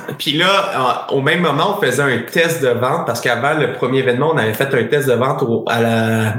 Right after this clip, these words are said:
à la cohorte des visionnaires, ceux qui nous avaient aidés à bâtir le programme. Puis selon les stats, on devait en vendre quinze, puis on avait vendu seize. Alors, toutes les métriques, le monde convertissait au produit,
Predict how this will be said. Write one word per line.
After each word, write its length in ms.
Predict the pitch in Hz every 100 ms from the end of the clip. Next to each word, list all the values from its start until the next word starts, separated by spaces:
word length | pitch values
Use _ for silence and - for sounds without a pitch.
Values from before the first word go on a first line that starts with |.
| - -
à 100 | 120
la 80 | 123
cohorte 300 | 120 151 139
des 80 | 131
visionnaires, 320 | 131 123 160
ceux 100 | 160
qui 120 | 160
nous 120 | 135 123
avaient 220 | 123 123
aidés 140 | 120
à 80 | 156
bâtir 300 | 135 120 139
le 100 | 131
programme. 480 | - 113 127 175 180
Puis 140 | - 135
selon 300 | 139 143 160
les 160 | 127
stats, 420 | 113 151 160 190 - - - _ -
on 140 | 120
devait 300 | 127 127 156
en 160 | 139 135
vendre 260 | 123 120
quinze, 280 | - 151 175
puis 100 | 139
on 60 | 113
avait 220 | 113 120
vendu 340 | 120 120 113 -
seize. 540 | - 135 127 117 -
Alors, 320 | 107 113 -
toutes 220 | - 254 196
les 80 |
métriques, 560 | 147 143 - 170 190 190 - _
le 100 | 120
monde 300 | 127 170 180
convertissait 500 | 196 180 170 - -
au 120 | 185 -
produit, 720 | 143 127 120 131 151 180